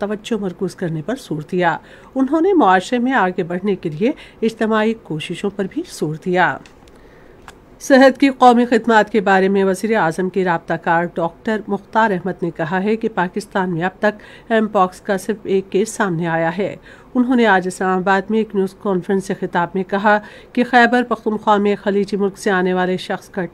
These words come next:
टेस्ट मुस्बत आया है। उन्होंने कहा कि मरज़ की तशख़ीस के बाद मुतालिका हुकाम ने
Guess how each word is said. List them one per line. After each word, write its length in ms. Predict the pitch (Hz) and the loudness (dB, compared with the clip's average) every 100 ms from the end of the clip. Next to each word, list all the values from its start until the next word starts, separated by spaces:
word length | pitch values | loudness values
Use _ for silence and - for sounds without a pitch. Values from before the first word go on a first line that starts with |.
| - | -4
टेस्ट 380 | 202 156 - - - | -2 -2 -8 -14 -6
मुस्बत 380 | 214 208 185 - | -6 -4 -6 -2
आया 200 | 156 151 | -2 -2
है। 240 | 175 190 - - - - - | -2 -4 -6 -14 -20 -20 -4
उन्होंने 340 | 262 269 359 381 | 0 4 4 4
कहा 280 | 240 233 254 | 4 4 2
कि 160 | 269 | 0
मरज़ 460 | 208 180 190 233 - | -2 0 0 -2 -2
की 200 | 247 247 240 | -4 -4 -4
तशख़ीस 460 | - - - 208 208 | -6 -6 -4 -4 -2
के 140 | 180 156 | -4 0
बाद 240 | 165 196 208 | 0 0 -2
मुतालिका 460 | 190 170 170 170 165 | -4 -2 -4 -4 -6
हुकाम 380 | 175 - 175 156 | -6 -4 -4 0
ने 220 | 208 | 0